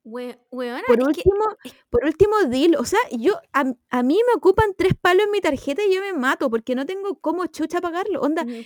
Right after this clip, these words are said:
Speaker 1: ¿cómo pago esa
Speaker 2: cierro,
Speaker 1: wea?
Speaker 2: cierro esa tarjeta y no, y me llaman hasta que me muera.
Speaker 1: Weona,
Speaker 2: Porque
Speaker 1: yo igual,
Speaker 2: no voy a,
Speaker 1: me,
Speaker 2: no
Speaker 1: me
Speaker 2: voy a
Speaker 1: declaro
Speaker 2: sa-,
Speaker 1: en bancarrota. Me cambio
Speaker 2: claro.
Speaker 1: el nombre.
Speaker 2: <laughs>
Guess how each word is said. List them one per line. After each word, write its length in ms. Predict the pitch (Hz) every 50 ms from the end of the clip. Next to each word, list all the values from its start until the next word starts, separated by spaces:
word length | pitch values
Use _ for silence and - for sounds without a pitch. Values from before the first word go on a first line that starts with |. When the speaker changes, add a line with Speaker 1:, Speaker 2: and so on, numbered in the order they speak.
| -
Speaker 1:
¿cómo 260 | - 277 269 294 320 294
pago 180 | 311 320 320
esa 20 | 339 349
Speaker 2:
cierro, 120 | 349 320
Speaker 1:
wea? 300 | 311 311 311 339 330 - _ _ _ _ _ _ _
Speaker 2:
cierro 300 | - - 311 311 339 403
esa 160 | 403 381 403
tarjeta 420 | 381 359 349 - - 330 294 381 370
y 80 | 359
no, 120 | 320 302 320 294
y 240 | - 277 277 277 269 - - _ _ _ _ _ _ _ _ _ _ _ _ -
me 220 | - 285 277 262 262
llaman 320 | 285 302 320 339 349 349
hasta 220 | 339 339 - 302 269
que 100 | 285 277
me 80 | 262 262
muera. 260 | 262 208 240 - - _ _ _ _ _ _ _ _ _ _ _ _ _ _ _ _ _ _
Speaker 1:
Weona, 240 | - 233 294 370 453
Speaker 2:
Porque 220 | 494 - 349 339
Speaker 1:
yo 80 | 339 285
igual, 180 | 269 262 480 269
Speaker 2:
no 120 | 277 302
voy 100 | 349 359 359 359
a, 40 |
Speaker 1:
me, 140 | 285 311 302 -
Speaker 2:
no 120 | 254 277
Speaker 1:
me 60 | 294 320
Speaker 2:
voy 100 | 330 339
a 60 | 339
Speaker 1:
declaro 240 | 370 370 427 349 302
Speaker 2:
sa-, 60 | 403
Speaker 1:
en 40 | 392
bancarrota. 720 | 392 403 392 - 349 320 330 302 269 - 220 214 220 - _ _ -
Me 80 | 320
cambio 240 | 285 302 349 466 466
Speaker 2:
claro. 180 | 277 226 220 247
Speaker 1:
el 60 | 330
nombre. 360 | 294 254 240 233 220 220 220
Speaker 2:
<laughs> 560 | 370 403 392 - - - - 359 381 _ _